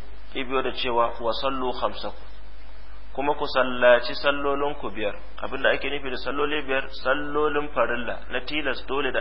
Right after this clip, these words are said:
ake yi a yini da dare. Ma'ana ku yi sallolinku na asuba, azahar,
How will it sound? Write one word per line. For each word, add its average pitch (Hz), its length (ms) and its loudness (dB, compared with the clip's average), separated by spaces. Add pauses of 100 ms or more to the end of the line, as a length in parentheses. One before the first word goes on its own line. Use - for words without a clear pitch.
ake 127 160 -2
yi 139 240 0 (840)
a 127 80 4
yini 139 420 0 (180)
da 113 100 -2
dare. 104 280 -2 (1500)
Ma'ana 120 360 6
ku 123 80 -2
yi 135 140 0
sallolinku 151 720 2
na 139 180 4 (140)
asuba, 135 480 2 (720)
azahar, 139 440 6